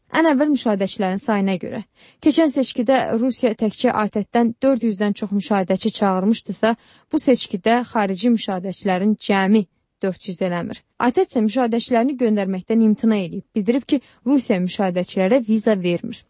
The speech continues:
Seçicilər isə seçkinin onların həyatına təsir eləyəcəyinə inanmırlar. Sorğular göstərib ki, Rusiya əhalisinin az qala yarısı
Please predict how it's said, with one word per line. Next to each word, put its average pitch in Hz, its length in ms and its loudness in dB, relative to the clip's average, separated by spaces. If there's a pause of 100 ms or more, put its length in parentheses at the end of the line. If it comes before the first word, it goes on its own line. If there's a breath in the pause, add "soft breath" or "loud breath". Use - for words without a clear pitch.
Seçicilər 320 560 4
isə 214 240 0
seçkinin 330 480 0
onların 277 400 4
həyatına 262 480 2
təsir 202 460 0
eləyəcəyinə 185 580 0
inanmırlar. 175 540 -2 (360 loud breath)
Sorğular 294 520 2
göstərib 247 480 0
ki, 254 160 0
Rusiya 240 400 0
əhalisinin 220 640 2
az 254 260 0
qala 226 240 0
yarısı 208 600 -2